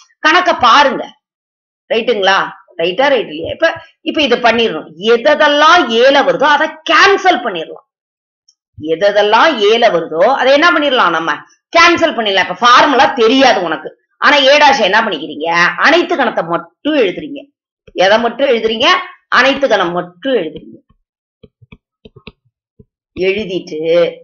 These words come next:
ஏ கணத்தை பாருங்க, இங்க சி இருக்கா? இருக்கா இல்லையா?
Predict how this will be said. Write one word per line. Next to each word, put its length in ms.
ஏ 200
கணத்தை 320
பாருங்க, 240
இங்க 180
சி 260
இருக்கா? 540
இருக்கா 320
இல்லையா? 360